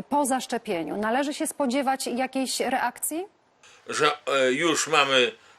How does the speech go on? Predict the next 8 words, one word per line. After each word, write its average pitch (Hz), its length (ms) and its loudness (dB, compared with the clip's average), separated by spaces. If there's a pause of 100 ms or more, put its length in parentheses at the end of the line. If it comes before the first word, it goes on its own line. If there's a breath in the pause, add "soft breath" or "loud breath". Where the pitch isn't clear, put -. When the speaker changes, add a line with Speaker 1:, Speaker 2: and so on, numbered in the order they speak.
(140)
Speaker 2:
w - 40 -20
Polsce 127 640 6 (100)
zachorowanie, 151 840 8
e, - 440 -14 (920 soft breath)
zarażają 156 680 8
Polaków, 151 680 4 (340)
Polek 139 500 6 (580 soft breath)
i 151 300 6